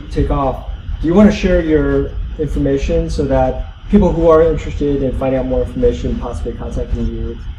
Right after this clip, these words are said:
uh, can reach out to you and ask you more questions,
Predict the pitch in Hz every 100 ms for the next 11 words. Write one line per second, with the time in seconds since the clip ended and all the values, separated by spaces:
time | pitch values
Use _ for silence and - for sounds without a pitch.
0 | - - - 117 - 123 117 127 123 -
1 | 123 123 135 135 113 156 220 104 104 -
2 | 196 - 107 107 208 - 123 - 135 123
3 | 123 120